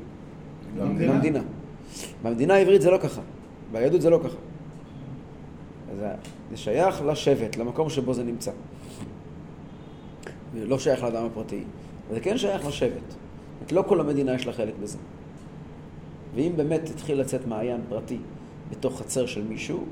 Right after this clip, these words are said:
Speaker 2: אז היישוב הזה יכול ליהנות מהמים האלה, והוא לא חייב לאף אחד אחר. וכן ניתנה שיהיה כל אדם מותר לצוד דגים,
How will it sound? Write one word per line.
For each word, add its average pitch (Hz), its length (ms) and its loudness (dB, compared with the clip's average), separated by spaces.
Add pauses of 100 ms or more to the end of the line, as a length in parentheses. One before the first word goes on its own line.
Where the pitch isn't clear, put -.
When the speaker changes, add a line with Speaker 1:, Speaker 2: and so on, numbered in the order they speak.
(340)
Speaker 2:
אז 110 100 -4
היישוב 202 340 2
הזה 226 180 8
יכול 175 400 4
ליהנות 147 280 0
מהמים 156 400 2
האלה, 170 280 2 (400)
והוא 131 120 6
לא 156 60 10
חייב 143 280 6
לאף 135 180 4
אחד 113 180 -2
אחר. - 160 -6 (2750)
וכן 214 260 4
ניתנה 233 520 4 (1500)
שיהיה 170 380 8
כל 220 220 8
אדם 196 240 8
מותר 190 240 8
לצוד 175 380 8
דגים, 170 420 6